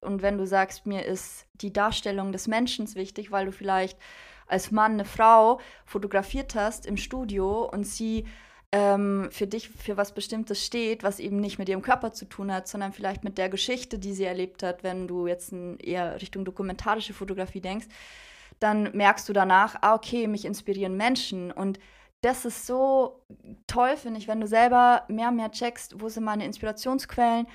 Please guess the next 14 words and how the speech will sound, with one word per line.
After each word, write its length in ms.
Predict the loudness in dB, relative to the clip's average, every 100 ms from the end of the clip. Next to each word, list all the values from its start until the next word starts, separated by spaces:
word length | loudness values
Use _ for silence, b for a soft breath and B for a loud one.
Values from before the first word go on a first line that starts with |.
| b b -2
was 160 | 0
möchte 260 | 0 -2 -6
ich 100 | -8
visualisieren, 560 | -4 -2 -2 -4 -6 -6
was 180 | -4
will 140 | -2 -4
ich 120 | -2
der 140 | -2
Welt 240 | -2 -4 -4
zeigen 480 | 0 2 2 -4 -6
anhand 260 | -8 -10
von 200 | -8 -6
einem 140 | -6 -2
Bild. 400 | 0 0 -2